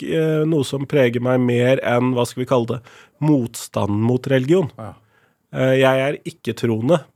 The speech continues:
Speaker 1: Ikke fordi at jeg ikke liker religion eller den typen ting. Jeg er ikke-troende fordi at jeg ikke har noen tro på disse overnaturlige elementene som de forteller i,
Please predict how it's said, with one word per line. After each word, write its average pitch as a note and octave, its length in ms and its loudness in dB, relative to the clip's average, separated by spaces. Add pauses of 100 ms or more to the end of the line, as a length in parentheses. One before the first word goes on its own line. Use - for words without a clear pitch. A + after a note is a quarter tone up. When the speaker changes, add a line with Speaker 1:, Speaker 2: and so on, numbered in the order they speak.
(140)
Speaker 1:
Ikke C#3 240 -4
fordi E3+ 220 2
at A#2 180 -2
jeg B2 460 -2 (280)
ikke B2+ 220 -6
liker A2+ 480 -4
religion A#2+ 600 2
eller B2 200 0
den A#2+ 200 0
typen B2+ 360 -8
ting. G#3+ 300 0
Jeg B2+ 240 -2
er - 160 -14
ikke-troende A#2 520 -6
fordi B2 200 -4
at A#2+ 100 -8
jeg D3+ 160 -4
ikke - 160 -8
har A2 100 -2
noen A#2+ 220 -6
tro A#2 300 -4 (160)
på C3+ 160 4 (680)
disse C3+ 300 0
overnaturlige A2+ 880 0
elementene A#2+ 600 2
som A2 280 -4
de A2+ 100 -6
forteller A#2 760 -4
i, A#2+ 380 -4